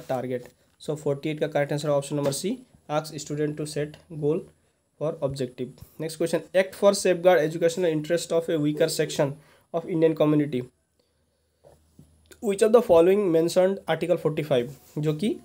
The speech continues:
हमारे डीपीएसपी में है। आर्टिकल फ़ोर्टी फ़ाइव कहाँ पे आपका? डायरेक्टिव प्रिंसिपल of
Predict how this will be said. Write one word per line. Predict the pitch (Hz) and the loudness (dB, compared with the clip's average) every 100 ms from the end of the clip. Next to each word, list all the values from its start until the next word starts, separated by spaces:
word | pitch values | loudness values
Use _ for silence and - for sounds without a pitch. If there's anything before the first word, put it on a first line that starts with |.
| - | -6
हमारे | 156 165 170 | 0 0 0
डीपीएसपी | 160 165 160 160 156 160 | -4 -6 -4 -6 -4 -4
में | 143 | -2
है। | 123 | -2
आर्टिकल | 135 156 165 | -4 -2 -2
फ़ोर्टी | 160 151 156 | -2 -4 -6
फ़ाइव | 160 | -6
कहाँ | 160 151 | -4 0
पे | 156 147 | 0 0
आपका? | - 214 - _ _ | 0 -4 -6 _ _
डायरेक्टिव | 147 147 156 175 | -2 0 0 -4
प्रिंसिपल | - 151 160 160 160 | -6 -6 -4 0 0
of | 185 | 0